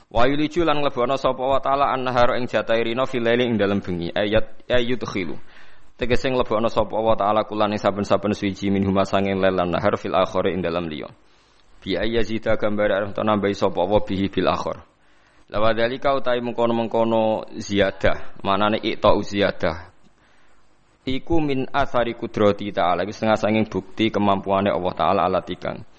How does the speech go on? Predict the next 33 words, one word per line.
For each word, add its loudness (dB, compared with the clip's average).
Biha 2
kawin -2
kelan 0
kudroh, 0
an-nasru -2
te 0
pertolongan. -4
Wa 2
annahu 0
halan 2
satemene 0
Allah 2
Ta'ala 0
iku -2
sami'un 0
dat -2
sing -2
midhang -2
doa 0
al 0
mukminina -4
ing -6
dongane -2
pira-pira -2
mukmin, -2
basirun 0
tur -2
dat -2
sing 0
mirsani 0
bihim -2
kelan -4
mukminin. -10